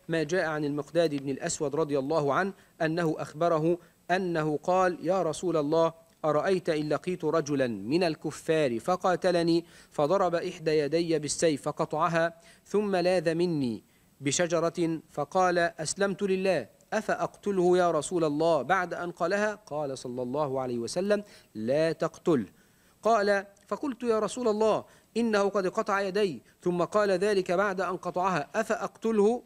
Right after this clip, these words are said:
قال: 'لا تقتله، فإن قتلته فإنه بمنزلتك قبل أن تقتله،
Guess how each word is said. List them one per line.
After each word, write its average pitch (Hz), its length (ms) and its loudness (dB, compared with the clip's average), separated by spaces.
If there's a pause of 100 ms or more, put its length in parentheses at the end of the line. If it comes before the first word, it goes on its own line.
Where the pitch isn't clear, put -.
قال: 151 280 0
'لا 135 280 -2
تقتله، 175 500 0 (300)
فإن 147 220 0
قتلته 170 640 0
فإنه 165 840 0
بمنزلتك 151 1000 0
قبل 147 400 -2
أن 151 240 -2
تقتله، 208 480 2